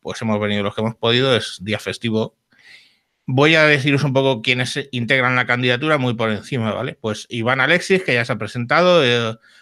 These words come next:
va a ser el cargo de presidente. Yo estaré como vicepresidente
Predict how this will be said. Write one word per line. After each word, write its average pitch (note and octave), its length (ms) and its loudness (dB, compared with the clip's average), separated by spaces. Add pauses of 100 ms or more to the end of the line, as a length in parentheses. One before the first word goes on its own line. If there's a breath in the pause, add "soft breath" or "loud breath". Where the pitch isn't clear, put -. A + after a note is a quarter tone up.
(140 soft breath)
va A#2 40 0
a - 20 0
ser A2 400 -2
el G#2 340 -6
cargo G#2+ 280 -4
de G#2+ 100 -4
presidente. F3 800 -2 (680 soft breath)
Yo D#3+ 420 4
estaré A#2+ 360 -2
como A2+ 460 -2
vicepresidente B2+ 1080 -4